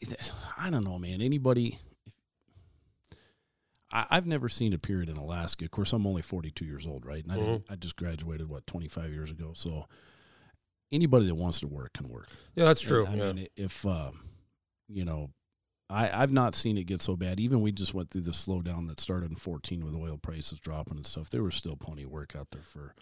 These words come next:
Speaker 1: anybody that wants to go get it.
Speaker 2: Who'd you wor-, who'd you work for? What, like, what'd you do?
Speaker 1: Oh, everybody. A P C, Vico, A E S, Uta Holven, um,
Speaker 2: Or what, what kind of work were you doing up there?
Speaker 1: pipe welding apprenticeship. So started
Speaker 2: Oh, so you were, you were making good. That's good money. It's a good
Speaker 1: It was, it was in my,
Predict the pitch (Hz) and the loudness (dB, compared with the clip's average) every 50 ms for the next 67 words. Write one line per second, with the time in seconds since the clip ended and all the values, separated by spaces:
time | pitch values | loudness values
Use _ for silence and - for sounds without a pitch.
0 | - - - _ _ - - 113 107 101 90 92 90 82 80 78 73 76 76 69 | -20 -20 -20 _ _ -6 0 2 2 2 2 2 0 0 -2 -4 -4 -4 -4 -4
1 | - - 71 71 - 60 64 - 65 - 160 143 127 131 120 120 117 135 127 113 | -4 -6 -8 -10 -12 -12 -10 -8 -4 -2 0 2 4 4 4 4 4 4 4 4
2 | 107 120 143 143 - 104 92 95 104 101 98 92 90 107 98 95 92 113 113 101 | 4 2 2 0 -2 -4 -2 -2 -2 -2 -2 -4 -4 -4 -2 0 2 4 4 2
3 | 92 - - - - 92 85 82 85 85 78 80 73 71 73 73 73 71 82 98 | 2 -2 -8 -8 -8 -6 -6 -6 -6 -6 -6 -6 -6 -6 -6 -6 -6 -2 -2 -2
4 | 95 - - 90 - - - 98 92 92 90 82 90 92 90 90 - 87 90 90 | -2 -2 -2 -4 -2 -2 -2 -2 -2 -2 -2 -2 -4 -4 -4 -4 -4 -4 -4 -4
5 | 87 87 78 85 95 92 92 90 87 87 87 87 87 - - - 95 95 92 90 | -6 -6 -6 -8 -6 -6 -6 -6 -6 -6 -6 -4 -4 -4 -4 -4 -4 -4 -2 -2
6 | 87 85 90 90 90 85 90 87 85 85 - - - - - - - 101 90 87 | -2 -4 -4 -4 -4 -4 -4 -6 -6 -8 -10 -12 -16 -18 -18 -16 -12 -8 -8 -8
7 | 80 73 64 - - - - - - - - - _ _ - 131 127 131 123 123 | -8 -10 -12 -14 -16 -18 -18 -20 -20 -20 -20 -20 _ _ 0 2 2 4 4 4
8 | - 135 113 104 113 127 - 131 107 95 92 90 90 87 85 - 87 87 87 - | 2 4 4 4 4 2 2 2 0 0 0 -2 -4 -4 -6 -8 -10 -10 -10 -12
9 | - - - 107 95 - - 92 92 85 85 85 - - 90 85 85 - - 92 | -12 -8 -8 -8 -8 -6 -4 -4 -4 -4 -4 -6 -6 -6 -6 -4 -4 -4 -2 -2
10 | 90 90 - _ _ - - - 80 76 73 - - - 104 98 139 156 139 113 | -4 -4 -6 _ _ -12 -8 -8 -6 -6 -4 -4 -2 -2 0 4 6 6 8 10
11 | 143 180 180 120 151 185 156 127 113 101 101 98 101 110 92 87 156 135 - - | 10 10 10 10 8 8 8 8 6 4 4 2 2 0 0 -2 -8 -6 -2 0
12 | 147 101 101 117 110 110 - - 110 117 104 - - 143 127 127 139 - 196 165 | 0 2 2 0 0 -2 -4 -2 0 0 0 0 0 0 0 -2 -4 -4 0 2
13 | 151 143 123 123 104 101 92 85 | 4 6 6 6 4 2 0 -2